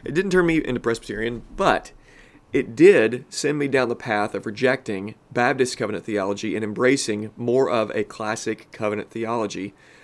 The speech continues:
without the implications that come from my Presbyterian brothers about infant baptism. So you might say, "Well, boy, that's inconsistent." Well, that's all right.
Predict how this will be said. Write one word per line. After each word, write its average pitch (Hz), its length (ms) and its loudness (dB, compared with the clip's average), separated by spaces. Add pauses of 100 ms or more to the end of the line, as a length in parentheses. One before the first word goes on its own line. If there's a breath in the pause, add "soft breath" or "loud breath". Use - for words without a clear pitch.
(260 loud breath)
without 127 440 2
the 113 100 2
implications 113 720 -2
that - 160 -4
come 113 220 -2
from 107 100 -12
my 104 80 -2
Presbyterian 107 580 -6
brothers 101 380 -2
about 101 420 -4
infant 104 320 -8
baptism. 110 540 -6 (640)
So - 140 -12
you 113 60 -4
might 110 200 -2
say, 101 180 0
"Well, 104 140 0
boy, 110 180 0
that's 120 220 -2
inconsistent." 104 600 -8
Well, 131 220 -2
that's 143 180 -6
all - 80 -2
right. 85 240 -4